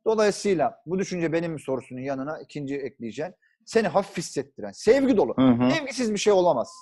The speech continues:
Speaker 1: mutluluğun içerisinde.
Speaker 2: Evet.
Speaker 1: Sevgi dolu olacak, huzur dolu olacak.
Speaker 2: Çok güzel. Çok güzel bir özet oldu bak. Seni hafif hissettiriyorsa, seni mutlu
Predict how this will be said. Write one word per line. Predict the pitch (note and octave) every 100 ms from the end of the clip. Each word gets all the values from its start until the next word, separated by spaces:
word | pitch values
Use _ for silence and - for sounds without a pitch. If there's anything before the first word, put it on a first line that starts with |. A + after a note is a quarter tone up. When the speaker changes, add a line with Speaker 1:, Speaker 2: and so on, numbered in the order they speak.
| _
Speaker 1:
mutluluğun | C#3+ D3+ C#3+ C3+
içerisinde. | B2 A#2 - A2 A2+
Speaker 2:
Evet. | A2+ A2
Speaker 1:
Sevgi | D3 D#3
dolu | A#2+
olacak, | A2+ B2+ C4 - _ -
huzur | G3 F#3 D#3
dolu | B2
olacak. | G2+ F#2 G2 _ _ _ _ _ _ _ _ _
Speaker 2:
Çok | - D3+ D3 -
güzel. | A#2 A2 G2 - -
Çok | D3+ E3+
güzel | F3 F#3 F3+ D3+
bir |
özet | C3 A#2+ A2+
oldu | A#2+ G#2+ G2
bak. | G#2 G#2 -
Seni | E3 E3+
hafif | F3 F3
hissettiriyorsa, | - - E3 - B2 A#2 A#2
seni | A#2+ F#3 F3+
mutlu | F#3+ F#3+ G3+